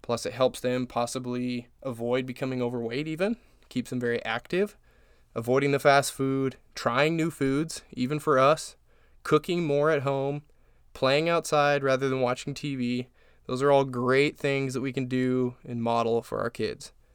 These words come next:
They also say, too, to not be too overbearing in this situation, being too controlling or obsessive about exercising and food and stuff like that. That could lead to a backfire and even body image issues depending on the age of your kid.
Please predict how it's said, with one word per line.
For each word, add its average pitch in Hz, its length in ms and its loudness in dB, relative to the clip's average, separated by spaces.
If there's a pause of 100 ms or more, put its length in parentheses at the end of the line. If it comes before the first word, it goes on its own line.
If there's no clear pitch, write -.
(220)
They 131 140 0
also 170 300 2
say, 147 240 0
too, 135 540 -2 (160)
to 127 140 -6
not 151 360 0
be 156 180 -6
too 131 540 -4 (120)
overbearing 127 680 2
in 143 100 -2
this 143 100 -4
situation, 147 760 -2
being 135 300 -2
too 139 240 -6
controlling 139 640 -2
or 127 100 0
obsessive 127 540 0
about 120 500 2 (420)
exercising 135 760 2
and 113 120 -2
food 131 280 -2
and 131 100 -4
stuff - 200 -2
like 147 140 -2
that. 147 280 0
That 127 160 0
could 135 160 -10
lead 131 560 -4 (100)
to 131 120 0
a 127 40 2
backfire 120 640 2 (240)
and 117 140 -6
even 127 380 0
body 120 460 2
image 127 280 -2
issues 120 480 -4
depending 123 400 -4
on 117 80 -2
the 110 100 -2
age 113 180 -4
of 113 60 -6
your 107 100 -6
kid. - 300 -6